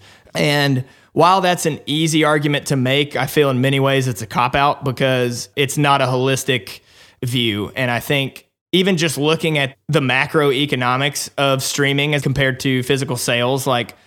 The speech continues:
for the first time, I think in, I think it was twenty seventeen, I could be off by a year or two there, but streaming passed physical sales for the first time. And that is not slowing down anytime soon. I think that, you know, one of the reasons we wanna integrate with Spotify is because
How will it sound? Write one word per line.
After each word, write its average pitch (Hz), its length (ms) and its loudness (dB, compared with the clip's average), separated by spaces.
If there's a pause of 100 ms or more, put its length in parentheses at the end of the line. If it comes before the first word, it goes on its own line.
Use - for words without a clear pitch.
(400)
for 156 120 0
the 147 80 -2
first 190 260 0
time, 160 240 2
I 135 60 0
think 214 260 -4
in, 156 180 -2
I 175 80 0
think 202 160 0
it 190 40 2
was 151 100 -4
twenty 156 220 0
seventeen, 135 440 0
I 135 60 2
could 131 160 -4
be 127 220 0
off 117 260 0
by 120 140 -2
a 110 60 -2
year 117 160 -2
or - 20 -6
two 120 180 -2
there, 117 160 -2
but 123 460 -2
streaming 143 520 0
passed 131 600 -2 (300)
physical 143 320 0
sales 117 360 -2
for - 80 -6
the 110 80 -6
first 120 260 -4
time. 110 480 -2
And 120 420 0 (400)
that 160 300 2
is 135 160 -2
not 143 340 2
slowing 127 340 0
down 117 260 0
anytime 107 420 -2
soon. 104 500 -4
I 135 140 0
think 135 220 -4
that, 120 320 -2
you 139 40 -4
know, 117 120 -2
one 131 120 0
of 123 60 -2
the 127 60 -2
reasons 123 320 -2
we 147 120 0
wanna 143 200 0
integrate 117 320 -4
with 117 120 -10
Spotify 110 460 -4
is 120 100 -10
because 117 600 -6